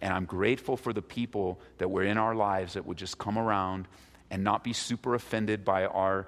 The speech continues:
fleshliness or not be super offended about our immaturity and would just be patient with us,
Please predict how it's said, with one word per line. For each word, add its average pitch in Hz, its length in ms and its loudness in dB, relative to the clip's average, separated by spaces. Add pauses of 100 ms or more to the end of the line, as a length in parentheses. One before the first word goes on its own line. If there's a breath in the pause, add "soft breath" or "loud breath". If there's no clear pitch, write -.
(140 loud breath)
fleshliness 107 920 -2
or 95 60 -4
not 101 180 0
be 117 80 -4
super 123 400 -4
offended 110 420 -2
about 98 320 2
our 104 140 2
immaturity 113 920 -2 (320 loud breath)
and 87 120 -6
would 90 120 -2
just - 220 -6
be 117 100 -4
patient 110 440 -6
with 92 180 -6
us, 87 260 -4